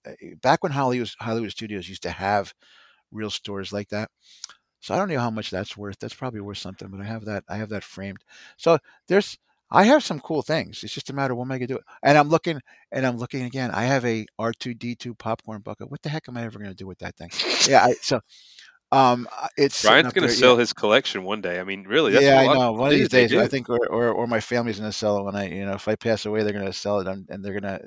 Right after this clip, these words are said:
Speaker 1: make a ton of money off of me. But, um,
Speaker 2: Yeah.
Speaker 1: yeah, it's, uh, what do I do with that stuff? I don't even know half the stuff I have. So I'm gonna probably narrow it down to the things that are important, and we'll, we'll go from there. But it is cool. Great episode. Thank you.
Speaker 2: Yeah.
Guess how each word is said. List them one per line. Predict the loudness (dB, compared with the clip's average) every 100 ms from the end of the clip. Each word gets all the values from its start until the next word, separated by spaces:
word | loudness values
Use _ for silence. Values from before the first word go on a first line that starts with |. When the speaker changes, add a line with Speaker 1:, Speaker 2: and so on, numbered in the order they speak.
| -20 _
Speaker 1:
make | -14 -12
a | -10
ton | -8 -8
of |
money | -6 -6
off | -6 -8
of | -10
me. | -12
But, | -12 -14 -16 -20 -8
um, | -2 0 -2 -4
Speaker 2:
Yeah. | -6 -6 -10 -20 _
Speaker 1:
yeah, | 8 10 8 0
it's, | -6 -2
uh, | 0 2 2 2
what | 4
do | 4
I | 2
do | -2 -6
with | -6
that | -8
stuff? | -10 -12 -16 -8
I | -6
don't | -6 -8
even | -12 -12 -12
know | -12 -14 -18
half | -16 -16
the | -16
stuff | -18 -18 -16
I |
have. | -14 -12 -14 _ -20 -16
So | 4 12
I'm | 12 12
gonna | 8 4
probably | 6 4
narrow | 4 4 4
it | 2
down | -2 -2
to | -6
the | -6
things | -6 -8
that | -6 -6
are | -6
important, | -8 -12 -12 -12 -16 -18
and | -16
we'll, | -16 -18
we'll | -18 -16
go | -10 -10
from | -12 -16
there. | -14 -14
But | -18 _ _ _ _ _
it | 8
is | 10
cool. | 8 4 4
Great | 8 10
episode. | 8 4 -10 -12 _ 0
Thank | 0 0
you. | -6
Speaker 2:
Yeah. | -6